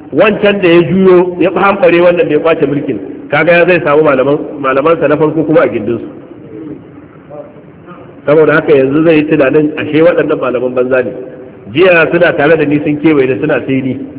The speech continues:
An zo an min juyin mulki sun koma gurin abokin faɗa na. Sun ce kuma sai shi. Saboda haka sai ya ga wata dama da zai yi intikami. To amma tunda malamai ne manya a gari,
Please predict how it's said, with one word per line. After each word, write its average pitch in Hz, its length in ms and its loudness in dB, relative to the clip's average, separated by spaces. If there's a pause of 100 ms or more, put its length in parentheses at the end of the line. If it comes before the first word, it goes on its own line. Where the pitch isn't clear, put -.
(1160)
An 175 260 2
zo 185 140 4
an 190 140 0
min 185 140 2
juyin 175 200 2
mulki 170 300 -2
sun 160 140 -4
koma 170 200 2
gurin 151 260 2
abokin 127 380 -2
faɗa 110 220 -4
na. - 80 -12 (1160)
Sun 156 160 0
ce 165 120 2
kuma 139 260 0
sai 139 140 0
shi. - 260 -6 (1120)
Saboda 175 300 2
haka 185 220 0
sai 175 120 4
ya 175 80 4
ga 185 140 2
wata 185 200 2
dama 185 380 2
da 160 120 2
zai 165 120 2
yi 143 180 -2
intikami. 131 540 -4
To 143 80 -2
amma 156 180 0
tunda 202 240 0
malamai 175 380 2
ne 180 80 0
manya 151 320 0
a 131 60 -2
gari, 110 260 -6